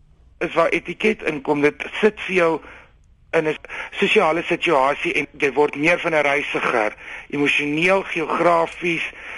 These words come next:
wat geld betref, enige manier, want daar's vryheid by jou. Emosionele intelligensie is 'n fantastiese onderwerp en ek sal aanbeveel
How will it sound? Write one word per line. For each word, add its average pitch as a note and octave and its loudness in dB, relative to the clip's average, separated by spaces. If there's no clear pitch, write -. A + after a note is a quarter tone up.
wat B2 0
geld F#3 2
betref, F3 0
enige G#3 2
manier, D3 2
want C#3 2
daar's C3 2
vryheid C#3+ 2
by C3 4
jou. F#2+ -2
Emosionele G3+ 2
intelligensie G#3 0
is E3 -2
'n E3+ 2
fantastiese E3+ -2
onderwerp C3+ 2
en C#3 -4
ek C3+ -6
sal - 0
aanbeveel E3+ 2